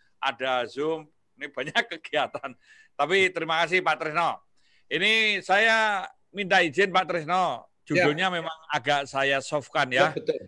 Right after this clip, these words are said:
Speaker 2: Ya.
Speaker 1: Supaya ini walaupun hasil telahan seperti itu, tapi saya ganti silent suicide gitu ya, supaya lebih soft gitu.
Speaker 2: Oke,
Speaker 1: Saya
Speaker 2: lebih
Speaker 1: khawatir
Speaker 2: soft.
Speaker 1: nanti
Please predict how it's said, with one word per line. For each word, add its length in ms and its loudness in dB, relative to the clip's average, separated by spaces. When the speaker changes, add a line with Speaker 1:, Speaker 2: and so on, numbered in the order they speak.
Speaker 2:
Ya. 160 -10
Speaker 1:
Supaya 360 4
ini 380 -2
walaupun 560 0
hasil 320 -6
telahan 400 -2
seperti 480 -8
itu, 320 -6
tapi 680 0
saya 520 0
ganti 520 -4
silent 480 -4
suicide 560 -4
gitu 220 -8
ya, 180 0
supaya 640 -2
lebih 260 -6
soft 380 -4
gitu. 360 -6
Speaker 2:
Oke, 320 -14
Speaker 1:
Saya 200 2
Speaker 2:
lebih 160 2
Speaker 1:
khawatir 220 2
Speaker 2:
soft. 100 -6
Speaker 1:
nanti 200 -10